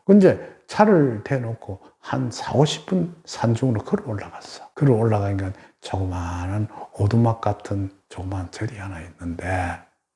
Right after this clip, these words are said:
그 젊은 스님이 한 사람 와 있더라고.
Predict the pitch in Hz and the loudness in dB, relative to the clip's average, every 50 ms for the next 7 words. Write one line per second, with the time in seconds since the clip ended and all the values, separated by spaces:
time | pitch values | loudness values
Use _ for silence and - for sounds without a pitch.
0 | _ _ _ _ _ _ _ _ _ - - - 101 98 98 - - - - - | _ _ _ _ _ _ _ _ _ -6 -2 0 0 0 -2 -6 -16 -20 -20 -20
1 | _ - - - 147 147 131 120 107 98 - - 113 107 101 95 95 95 90 - | _ -4 4 6 8 8 8 4 2 -2 -2 -4 -4 -2 -2 -2 -4 -6 -8 -12
2 | _ _ _ - - 95 90 - - 95 90 87 87 87 90 95 95 90 - - | _ _ _ -12 -10 -10 -8 -8 -8 -8 -8 -8 -8 -8 -6 -6 -8 -8 -8 -6
3 | 101 90 87 85 | -6 -4 -6 -6